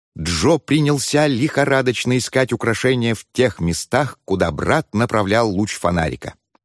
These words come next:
Когда одна половина башни была безрезультатно обыскана, братья приступили к поискам на другой стороне.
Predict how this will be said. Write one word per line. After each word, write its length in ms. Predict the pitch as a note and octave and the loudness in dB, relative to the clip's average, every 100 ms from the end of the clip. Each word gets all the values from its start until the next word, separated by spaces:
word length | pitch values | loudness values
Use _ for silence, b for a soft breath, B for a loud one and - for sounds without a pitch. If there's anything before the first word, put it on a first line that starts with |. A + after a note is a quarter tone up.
| _ _ | _ _
Когда 360 | - F#2+ G2 A#2 | -2 0 2 0
одна 520 | - B2 A2+ A2+ A#2 | 0 -2 0 2 2
половина 480 | - G2+ G2+ G#2 G#2 | 2 2 2 2 2
башни 400 | A2 A#2+ - F#2 | 2 0 -2 -2
была 280 | F2 G2 F#2+ | 2 2 2
безрезультатно 1200 | D#2+ C#2+ B2 F2+ G#2+ G2+ A2 - G#2 F2 D2 C2+ | 0 0 0 2 0 0 -2 0 -2 -2 -4 -4
обыскана, 600 | C2 F#3+ - E3+ D#3 C#3+ _ _ _ _ | 0 0 0 0 2 0 _ _ _ _
братья 580 | - - - F3 F#3+ F#3+ | -10 -4 2 2 2 0
приступили 560 | E3+ D3+ - A#2 E3 D#3+ | 2 0 0 0 0 0
к 140 | - | -2
поискам 580 | - C3+ D3 - C#3 B2+ | 2 2 2 0 0 2
на 80 | C3+ | 2
другой 340 | A#2+ G2+ F#2+ | 2 2 2
стороне. 480 | - F#2+ E2+ C#2+ A#1+ | 0 -2 -2 -2 -8